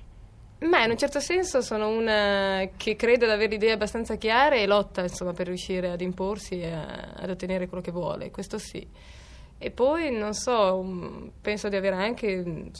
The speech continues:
dei pre-, no, dei pregi. Ad esempio, io sono una sincera, dice sempre quello che pensa, che in fondo poi si rivela un difetto, perché questo mi procura molti nemici, eh, questo è <laughs> vero, lo sappiamo tutti. È vero? Vero? Insomma,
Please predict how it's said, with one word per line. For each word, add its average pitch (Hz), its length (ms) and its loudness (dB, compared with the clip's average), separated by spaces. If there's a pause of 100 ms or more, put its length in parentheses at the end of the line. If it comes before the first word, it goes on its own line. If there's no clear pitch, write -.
(120)
dei 180 140 -4
pre-, - 220 -8
no, 226 240 2
dei 208 100 0
pregi. 185 380 0
Ad 185 80 0
esempio, 220 300 2
io 247 40 0
sono 247 180 2
una 240 160 4
sincera, 233 440 2
dice 190 220 -4
sempre 208 220 -2
quello 214 140 2
che 208 120 -4
pensa, 277 260 2
che 226 80 2
in 202 80 -2
fondo 247 200 2
poi 254 140 2
si 254 100 0
rivela 220 260 2
un 233 60 0
difetto, 214 440 -2
perché 190 360 -2
questo 208 220 -6
mi 196 80 -2
procura 196 380 -2
molti 185 240 -2
nemici, 185 460 -2
eh, 170 140 -2
questo 185 260 -10
è - 40 -6
<laughs> 247 80 2
vero, 220 220 6
lo 208 80 2
sappiamo 202 360 2
tutti. 208 380 -6 (540)
È - 100 -4
vero? 214 500 4 (120)
Vero? 226 260 0 (140)
Insomma, 220 320 -6